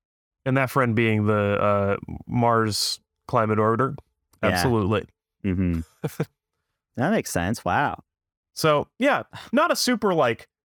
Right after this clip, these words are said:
Speaker 1: funny story. It's very sci-, it's very, you know, science words and, oh, the thrusters and the wheels somehow got
Speaker 2: No, but
Speaker 1: offset.
Speaker 2: that's super interesting 'cause I literally have never heard that story before.
Speaker 1: Really?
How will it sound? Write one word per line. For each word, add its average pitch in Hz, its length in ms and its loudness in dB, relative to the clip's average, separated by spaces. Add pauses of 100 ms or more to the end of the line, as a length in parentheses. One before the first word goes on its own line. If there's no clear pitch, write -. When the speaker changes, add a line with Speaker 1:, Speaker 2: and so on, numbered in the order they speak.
Speaker 1:
funny 185 440 0
story. 143 360 2
It's 127 80 -6
very 220 220 2
sci-, 170 260 0
it's 147 260 0
very, 156 300 2
you 131 160 0
know, 117 260 2
science 151 420 0
words 131 360 0
and, 117 260 2
oh, 123 360 2
the 110 100 -2
thrusters 127 500 0
and 110 80 2
the 107 60 2
wheels 110 680 0
somehow 120 280 2
got 117 120 4
Speaker 2:
No, 123 100 6
but 123 80 4
Speaker 1:
offset. - 120 2
Speaker 2:
that's 127 140 2
super 202 300 0
interesting 165 480 0
'cause 143 220 -2
I 156 100 0
literally 143 400 0
have 117 120 0
never 113 300 2
heard 113 160 0
that 90 160 -2
story 107 300 0
before. - 300 -6
Speaker 1:
Really? 262 360 0